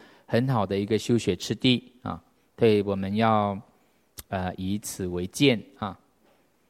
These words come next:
好，那我再来补充比较重要的几个项目哈，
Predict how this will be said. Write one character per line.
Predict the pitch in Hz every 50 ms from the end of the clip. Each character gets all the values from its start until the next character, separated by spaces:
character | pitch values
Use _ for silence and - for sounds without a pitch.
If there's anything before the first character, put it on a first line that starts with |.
| _ _ _ _ - _ _
好， | - 113 113 131 -
那 | 156 156 151
我 | 147 123 107
再 | - 147 139
来 | 131 120 120
补 | - - 110 101
充 | 98 - 123 120 120 117
比 | 110 - 101
较 | 95 120 113
重 | 110 - 139 131 127 127
要 | 127 120 113
的 | 107 107 104 101 101
几 | 98 - - 107 98
个 | - - 107
项 | - - 131 117 110
目 | 110 113 117 110 104
哈， | 90 98 104 95 92